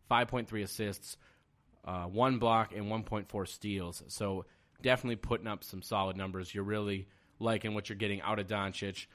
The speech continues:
at this stage. I think in terms of what he brings to the table, if you were able to add him to the Wolves roster, it sure looks like he is the, uh, kind of that, that big name piece you'd look for. I,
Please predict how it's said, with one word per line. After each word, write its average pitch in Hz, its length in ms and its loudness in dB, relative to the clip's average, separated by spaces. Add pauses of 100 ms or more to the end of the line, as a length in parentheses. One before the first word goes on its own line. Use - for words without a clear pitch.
(220)
at 107 200 2
this 104 160 -2
stage. 104 500 0
I 104 100 -2
think 147 320 0
in 117 200 -6
terms 120 300 2
of 101 220 0
what 113 160 2
he 113 140 0
brings 113 260 0
to 107 100 -10
the 104 80 0
table, 104 420 0 (220)
if 101 140 -6
you 143 80 4
were 143 80 6
able 120 160 2
to 101 120 0
add 110 220 0
him 107 280 -4
to 131 200 0
the 113 80 0
Wolves 104 420 2
roster, 101 540 0 (260)
it 107 100 -4
sure 139 200 4
looks 120 260 2
like 107 200 2
he 117 320 -2
is 104 460 -2
the, 98 460 -2 (1120)
uh, 90 260 -2 (100)
kind 123 180 2
of 107 60 0
that, 107 240 0
that 101 240 0
big 117 160 2
name 104 200 0
piece 107 400 -6
you'd 95 200 -6
look 101 180 -4
for. 82 340 -4 (960)
I, 110 140 -2